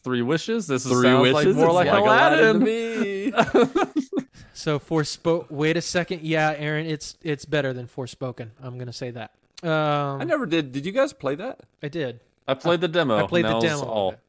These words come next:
Speaker 3: Yeah.
Speaker 2: I didn't play any of that, which is
Speaker 1: Yeah,
Speaker 3: A
Speaker 1: it's
Speaker 2: weird.
Speaker 3: lot
Speaker 1: gonna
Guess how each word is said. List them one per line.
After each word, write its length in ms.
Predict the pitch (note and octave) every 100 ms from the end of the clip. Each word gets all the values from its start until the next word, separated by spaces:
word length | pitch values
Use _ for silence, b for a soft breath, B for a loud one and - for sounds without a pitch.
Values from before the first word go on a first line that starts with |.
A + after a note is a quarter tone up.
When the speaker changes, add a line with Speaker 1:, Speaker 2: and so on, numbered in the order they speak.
| _ _ _ C3
Speaker 3:
Yeah. 160 | A#2 A2 _ -
Speaker 2:
I 60 |
didn't 180 | E3+ G#2+
play 260 | - E2+ D#2+
any 240 | - F3
of 100 | F2+ D2+
that, 220 | D2 - _ _ _ _ b b b
which 120 | - A#2
is 60 |
Speaker 1:
Yeah, 60 | A#2+
Speaker 3:
A 40 |
Speaker 1:
it's 80 | A#2+
Speaker 2:
weird. 80 | D3+
Speaker 3:
lot 60 |
Speaker 1:
gonna 40 | E3